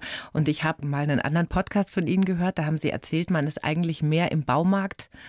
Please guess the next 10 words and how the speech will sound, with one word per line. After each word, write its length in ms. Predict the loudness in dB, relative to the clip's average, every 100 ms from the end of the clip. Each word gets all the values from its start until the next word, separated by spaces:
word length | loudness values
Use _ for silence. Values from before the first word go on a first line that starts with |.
| -20 -12 -2
als 300 | 0 0 0
im 120 | 0
Sportgeschäft. 1000 | 2 2 2 2 2 2 0 0 -2 0
<laughs> 0 |
Was 160 | 0 2
hat's 200 | 0 0
denn 140 | 0
damit 340 | 0 0 0
auf 220 | 0 0 -2
sich? 400 | -4 -4 -4